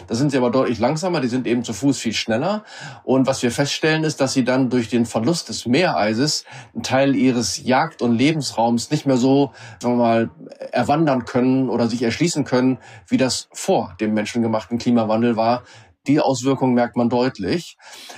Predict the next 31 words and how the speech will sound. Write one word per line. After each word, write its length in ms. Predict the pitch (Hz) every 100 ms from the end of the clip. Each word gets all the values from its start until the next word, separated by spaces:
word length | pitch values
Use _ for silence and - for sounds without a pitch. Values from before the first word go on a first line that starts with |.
| 92 -
Man 200 | 120 120
merkt 260 | 127 -
natürlich 260 | 143 147 127
aber 160 | -
auch 140 | - 160
in 100 | 175
anderen 240 | 131 131
Regionen, 600 | 127 120 117 127 131 131
dass 280 | 120 120 -
in 140 | 120
den 100 | 120
Küsten 420 | 117 156 - - 123
zunehmend 560 | - 165 139 135 123
mehr 140 | 117 117
besiedelt 500 | 110 110 202 147 -
wird. 200 | 131 -
Dort 140 | 117
gibt 140 | 123 117
es 100 | 107
mehr 140 | 104
Siedlungen, 500 | 110 - 151 143 139
die 80 | 127
dort 140 | 127
stattfinden. 720 | 120 131 131 - 135 135 135 120
Und 160 | 120
so 100 | 117
haben 160 | 110 123
sich 100 | 127
auch 100 | -
einige 380 | 117 123 120 90
Eisbären 680 | 120 117 - 120 123 120